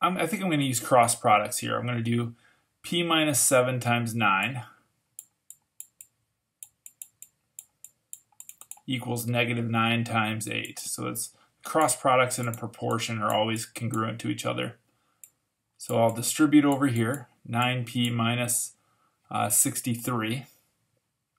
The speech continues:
Ah. Equals negative seventy-two.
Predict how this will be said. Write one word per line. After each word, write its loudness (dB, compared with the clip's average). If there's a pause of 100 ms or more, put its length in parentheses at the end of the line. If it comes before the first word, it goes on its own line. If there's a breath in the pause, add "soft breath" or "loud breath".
(400)
Ah. -8 (4000)
Equals -6
negative -2
seventy-two. 0